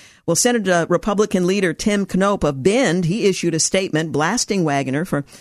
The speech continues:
what he called retaliation against the Republican caucus. Well, Senate Democrats set the fine at three twenty-five to match roughly how much lawmakers are compensated for a day's work, according to a press release from their caucus.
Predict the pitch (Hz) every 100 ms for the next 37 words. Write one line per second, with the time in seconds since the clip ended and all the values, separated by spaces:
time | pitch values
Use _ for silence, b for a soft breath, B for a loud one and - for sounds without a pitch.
0 | B B 165 160 247 - 160 156 156 151
1 | 202 185 175 185 214 151 147 156 170 165
2 | 170 - 147 147 170 - - 214 220 143
3 | - - b b b - - 208 139 180
4 | 214 170 170 - 170 160 165 156 170 147
5 | - 185 - 175 156 - 180 165 175 139
6 | 156 - 156 160 156 156 - 151 185 175
7 | - 156 170 165 156 156 160 156 143 -
8 | 240 269 233 - 151 147 - 151 139 147
9 | 143 135 139 156 - b b b - 165
10 | 160 156 147 - 202 202 196 156 151 -
11 | - 170 165 156 156 - 190 196 - 123
12 | -